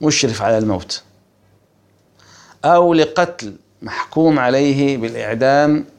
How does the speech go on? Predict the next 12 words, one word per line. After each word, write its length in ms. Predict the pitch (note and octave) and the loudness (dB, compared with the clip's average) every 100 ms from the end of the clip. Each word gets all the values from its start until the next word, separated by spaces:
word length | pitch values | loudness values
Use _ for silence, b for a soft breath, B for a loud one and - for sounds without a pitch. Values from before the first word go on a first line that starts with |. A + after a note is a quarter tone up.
| _ _ _ _ _ _ _ | _ _ _ _ _ _ _
مثلًا 600 | A#2 C3+ C3 C3+ C#3+ C#3+ - | -6 -2 0 2 2 -2 -8
في 180 | - A#2 | -8 0
وقت 320 | C3+ - - | 0 0 -2
معين 760 | A#2+ A2 B2 C#3+ D3 D3 C#3+ A#2 | 0 2 2 2 4 4 2 2
بعد 260 | A2 A#2 | 0 2
نصف 380 | A#2+ C#3+ - A#2+ | 2 0 0 -2
ساعة 420 | - C#3+ C3 B2 | 2 2 2 0
من، 340 | B2 C3+ C#3 C#3 - - _ _ _ _ _ _ _ _ _ _ | 0 2 2 0 -6 -20 _ _ _ _ _ _ _ _ _ _
آه، 640 | A2 A2 A#2 A2+ A#2 A2+ A2+ | -8 -2 0 0 0 -2 -4
دخول 460 | A2 A2 C#3+ D3 C3+ | -6 -6 2 4 4
وقت 240 | C#3+ - | 2 -2
الظهر، 520 | A#2 A#2 C#3 A2+ - | -4 0 0 0 -8